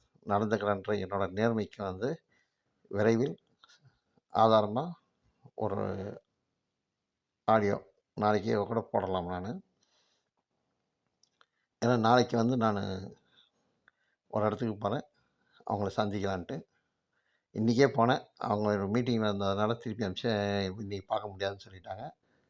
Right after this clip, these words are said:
நாளைக்கும் போய் அவங்கள சந்திக்கிறதுக்கு நாளைக்கு பதினொன்றரை மணிக்கு நேரம் கொடுத்துருக்குறாங்க. ம், போலாம்னு இருக்கிறேன். அதுக்கு, இதுக்கு நடுவுல வந்து இவங்க வந்து மக்களை வந்து, அதாவது மை வி த்ரீ வாடிக்கையாளர்களை வந்து எவ்வாறு மிரட்டி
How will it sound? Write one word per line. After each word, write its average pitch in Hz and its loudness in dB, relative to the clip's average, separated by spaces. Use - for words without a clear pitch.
நாளைக்கும் 120 2
போய் 113 -2
அவங்கள 92 -2
சந்திக்கிறதுக்கு 95 -6
நாளைக்கு 104 0
பதினொன்றரை 101 -2
மணிக்கு 101 -6
நேரம் 98 -4
கொடுத்துருக்குறாங்க. 90 -12
ம், 110 -4
போலாம்னு 110 6
இருக்கிறேன். 98 -2
அதுக்கு, 123 2
இதுக்கு 127 4
நடுவுல 123 4
வந்து 135 6
இவங்க 127 6
வந்து 147 4
மக்களை 139 6
வந்து, 139 6
அதாவது 135 8
மை 139 8
வி 175 8
த்ரீ 131 2
வாடிக்கையாளர்களை 123 6
வந்து 123 4
எவ்வாறு 135 8
மிரட்டி 127 2